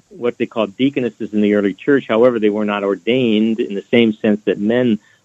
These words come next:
were and are to the diaconate. There, there, there was a kind of like an order of deaconesses, sort of like a, a, a religious order of nuns, actually, who, uh, participated in the life of the church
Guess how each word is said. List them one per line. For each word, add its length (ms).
were 380
and 180
are 500
to 80
the 100
diaconate. 600
There, 200
there, 360
there 200
was 180
a 240
kind 180
of 60
like 160
an 120
order 480
of 240
deaconesses, 640
sort 200
of 80
like 160
a, 100
a, 560
a 40
religious 500
order 360
of 220
nuns, 380
actually, 400
who, 260
uh, 360
participated 560
in 60
the 60
life 160
of 60
the 80
church 420